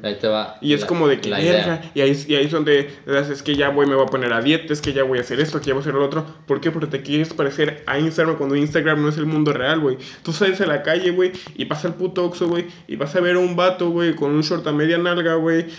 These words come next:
Speaker 2: con un pinche terrogón en la cara, güey, viniendo de jalar, güey, a, a comprarse unas cheves, güey. Ese es el mundo real, güey.
Speaker 1: Sí, es que esa idea,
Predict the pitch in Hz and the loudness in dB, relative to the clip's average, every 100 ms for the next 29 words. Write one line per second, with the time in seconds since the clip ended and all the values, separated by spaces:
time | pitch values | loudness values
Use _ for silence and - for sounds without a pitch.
0 | 160 131 135 156 156 - 156 160 160 160 | -8 -2 0 0 -2 0 2 2 2 4
1 | 151 139 131 113 139 135 135 143 160 160 | 6 6 2 2 0 2 0 2 0 2
2 | 156 151 170 170 165 170 175 175 - - | 0 0 0 2 2 2 0 -2 -18 -20
3 | - - - - _ _ - 135 135 160 | -20 -20 -20 -20 _ _ -2 2 2 4
4 | 180 180 180 175 180 180 185 175 - 123 | 4 2 0 2 2 2 2 2 0 0
5 | 123 117 107 107 - - - 139 - - | 2 2 -2 -6 -10 -12 -6 -6 -6 -6
6 | 160 170 170 226 247 240 - 143 110 - | -4 -2 0 2 4 4 4 0 -2 -12
7 | - - - - _ - 170 208 208 196 | -20 -20 -20 -20 _ -6 0 2 4 6
8 | 208 208 202 247 226 151 139 - - - | 6 6 4 4 4 2 -2 -16 -20 -20
9 | - - - - - - - 151 170 - | -20 -20 -20 -20 -20 -20 -12 -10 -10 -18
10 | - 127 120 - 151 - - - 127 139 | -10 -4 -4 -2 -4 -4 -10 -4 -2 0
11 | 151 143 147 151 151 - | 0 2 -2 -4 -6 -12